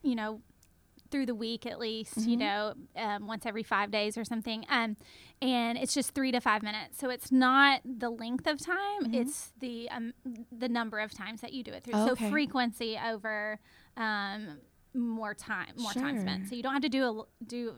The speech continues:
Speaker 1: twenty minutes of playtime, but it's just doing it every day for three to five minutes is, is most beneficial.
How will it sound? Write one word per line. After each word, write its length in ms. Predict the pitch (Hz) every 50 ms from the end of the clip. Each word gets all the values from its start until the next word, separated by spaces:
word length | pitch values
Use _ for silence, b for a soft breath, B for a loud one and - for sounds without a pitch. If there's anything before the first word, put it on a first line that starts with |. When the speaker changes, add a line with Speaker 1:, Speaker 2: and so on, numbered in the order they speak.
| 135
Speaker 1:
twenty 260 | - - 262 247 233 233
minutes 300 | 233 220 214 - - 226
of 100 | - -
playtime, 380 | - 233 208 - 202 190 202
but 80 | 110 -
it's 160 | - - -
just 220 | - 220 202 - -
doing 220 | 254 233 220 214
it 80 | 196 - -
every 300 | 226 220 208 220 202 196
day 240 | 202 190 - - 202
for 140 | - - -
three 180 | - - 76 -
to 80 | - -
five 240 | - - - - -
minutes 400 | - - - - - - - -
is, 260 | - 202 - - -
is 160 | - 220 214 220
most 220 | 214 - - 196
beneficial. 540 | - - - - 175 - - - - -